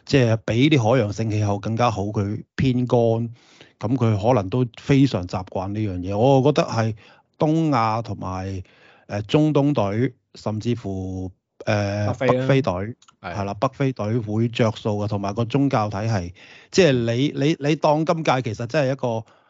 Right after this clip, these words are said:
Speaker 1: 如果喺政治上面層面，你當係一個基督新教對呢個回教咯。
Speaker 2: <laughs> 係。
Speaker 1: <laughs> 真係好係嘅，
Speaker 2: 十字軍，
Speaker 1: 呢個真係。
Speaker 2: 有十字軍東征嚇。而家十六強入邊就，
Speaker 1: 係啊，好有意義。
Speaker 2: 十六強應該就得兩隊係回教國家啫，摩洛哥同埋呢個塞內加爾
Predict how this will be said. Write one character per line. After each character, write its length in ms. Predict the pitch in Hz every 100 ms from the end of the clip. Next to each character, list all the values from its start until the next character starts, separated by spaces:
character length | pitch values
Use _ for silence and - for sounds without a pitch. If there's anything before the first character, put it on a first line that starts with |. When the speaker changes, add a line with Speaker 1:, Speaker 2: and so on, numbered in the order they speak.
| _ _ _ _ _
Speaker 1:
如 100 | 143
果 80 | 214
喺 20 |
政 380 | 156 170 143 151
治 180 | 131 127
上 180 | 120 120
面 220 | 120 123
層 180 | 117 107
面， 160 | 151
你 180 | 151 127
當 220 | 120 120
係 200 | 120 117
一 20 | 131
個 340 | 123 113 110
基 140 | 143 143
督 100 | 131
新 240 | - 131
教 220 | 123 101 107
對 160 | 107
呢 140 | 107 123
個 220 | 110 101
回 160 | 90 90
教 200 | - 101
咯。 140 | 113
Speaker 2:
<laughs> 0 |
係。 1000 | 139 160 - - 202 - 202 - 165 95 151
Speaker 1:
<laughs> 40 |
真 140 | - 196
係 100 | 160
好 100 | 131
係 240 | 170 127
嘅， 0 |
Speaker 2:
十 0 |
字 60 | 127
軍， 120 | 123
Speaker 1:
呢 100 | 139
個 180 | 127 123
真 140 | 135
係。 40 | 113
Speaker 2:
有 120 | 107
十 120 | 110
字 140 | - 110
軍 200 | 117 117
東 180 | 117 113
征 180 | 107
嚇。 280 | 107 101 78 - - -
而 40 |
家 100 | 160
十 140 | 208 143
六 100 | 139
強 180 | 120 123
入 80 | 151
邊 160 | 131 127
就， 80 |
Speaker 1:
係 20 | 131
啊， 0 |
好 80 |
有 0 |
意 80 | 135 - 101
義。 80 | 98 -
Speaker 2:
十 60 | 165
六 100 | 170
強 140 | 143
應 60 | 143
該 80 | 208
就 100 | 147
得 100 | 180
兩 360 | 147 107 120
隊 140 | 127 117
係 440 | 117 110 107 110
回 120 | 104 101
教 120 | 123
國 120 | 120
家 260 | 120 131 123
啫， 220 | 127 123
摩 180 | 127 131
洛 120 | 101
哥 200 | 113 117
同 140 | 113
埋 180 | 98 92
呢 80 | 110
個 400 | 110 98 98 101
塞 180 | - 101
內 60 | 101
加 100 |
爾 100 | 101